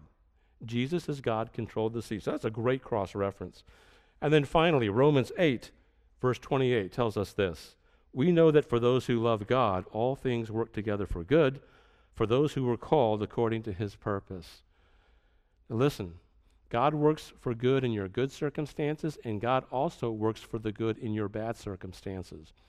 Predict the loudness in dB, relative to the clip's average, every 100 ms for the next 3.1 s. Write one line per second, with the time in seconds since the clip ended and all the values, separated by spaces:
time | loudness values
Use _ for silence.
0 | -20 _ _ _ _ _ -4 -4 0 0
1 | 2 2 4 4 4 2 0 0 0 0
2 | -2 -2 -2 -2 -2 -4 -6 -4 -4 -4
3 | -8